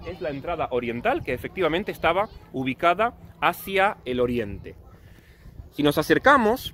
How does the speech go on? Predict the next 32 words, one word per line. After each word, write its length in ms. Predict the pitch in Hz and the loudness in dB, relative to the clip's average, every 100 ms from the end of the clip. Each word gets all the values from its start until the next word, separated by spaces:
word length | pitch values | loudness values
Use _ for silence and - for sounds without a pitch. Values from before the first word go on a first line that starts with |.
| - | -2
podemos 360 | 147 185 190 | 2 2 0
apreciar 420 | 170 147 135 170 | 0 -2 0 2
aquí 380 | 151 - 160 110 - _ - | 2 0 -4 -4 -10 _ 2
la 160 | 135 | 4
entrada 640 | 131 131 175 175 131 107 107 | 4 4 4 6 4 -2 -4
a 120 | 127 | -4
la 80 | 120 | -2
fortaleza. 680 | - 120 107 101 95 151 247 _ _ _ - - - - - | -4 -6 -6 -8 -4 -2 -2 _ _ _ -20 -20 -20 -10 2
A 80 | 156 | 6
la 120 | 156 | 6
izquierda 640 | 147 - 277 233 143 104 - - | 4 4 8 8 6 0 -10 0
vemos 420 | 175 196 185 - | 2 4 2 0
los 220 | 156 156 | 2 4
restos 600 | 180 233 - 233 226 - - | 4 2 4 2 2 -2 -2
de 180 | 139 | 2
una 200 | 170 220 | 4 4
torre 480 | - - 247 247 254 | 2 6 6 6 2
de 180 | - 160 | 4 2
vigilancia 840 | 160 - 170 185 170 147 - 113 98 _ _ _ _ - - - - - - | 2 0 2 4 4 0 -2 -2 -4 _ _ _ _ -20 -20 -20 -20 -20 -16
circular 760 | - 226 190 143 120 113 240 - - - - - - - - | 0 2 4 2 2 2 0 -6 -20 -20 -20 -20 -20 -20 -4
y 80 | 131 | 4
a 60 | 151 | 6
la 120 | 156 | 8
derecha 560 | 165 269 - 202 226 - | 6 4 2 0 0 0
los 200 | 160 160 | 2 4
restos 420 | 196 240 254 233 | 4 2 2 2
de 160 | 180 180 | 2 4
otra 420 | 233 294 - 156 | 4 4 4 4
torre 500 | 139 165 147 135 175 - - - | 4 4 4 4 0 -4 -20 -2
de 120 | 139 | 2
vigilancia 760 | 143 156 165 180 147 131 123 - - - - | 2 4 4 4 2 0 0 -2 -14 -20 -2
también 600 | 147 160 175 254 233 240 | 2 4 6 6 6 2